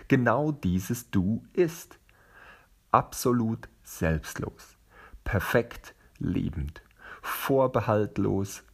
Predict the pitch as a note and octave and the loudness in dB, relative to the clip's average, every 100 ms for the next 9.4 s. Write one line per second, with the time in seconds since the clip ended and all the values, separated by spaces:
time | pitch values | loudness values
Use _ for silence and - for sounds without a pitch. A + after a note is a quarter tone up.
0 | - F#2+ E2 D#2 D2 - - - - - | -2 0 2 0 -4 -6 -10 -12 -18 -18
1 | - - _ C#3+ C#3 C#3+ C3+ C3+ A2+ F#2 | -18 -18 _ 4 4 4 0 0 0 -2
2 | D#2+ D#2 D2+ - F2 F2+ - - - C#3 | -2 -4 -6 -4 -6 -6 -12 -20 0 2
3 | C#3 C#3+ C3 A2 F#2+ - B2 - - - | 4 2 0 0 0 2 0 0 -6 0
4 | A#2 A2 A#2+ A#2 D#2+ C#2+ D#2+ _ - - | 0 2 0 0 -2 -4 -8 _ -20 -20
5 | - - D3+ D#3+ E3 F#3 C3+ - - C3+ | -14 0 2 2 0 -2 -2 -2 2 2
6 | D3 - - C#3 - A2 B2+ - - G#2+ | 2 -4 -4 -2 2 2 2 -2 -4 0
7 | F2+ A#2+ C3+ B2 A2+ - G2+ F2 F#2+ G#2+ | 2 2 2 -4 -4 0 2 4 4 4
8 | G#2 - F#2+ - - - _ _ - F#2+ | 0 0 0 -2 -10 -12 _ _ -8 -6
9 | E2 D2+ - - | -6 -10 -14 -20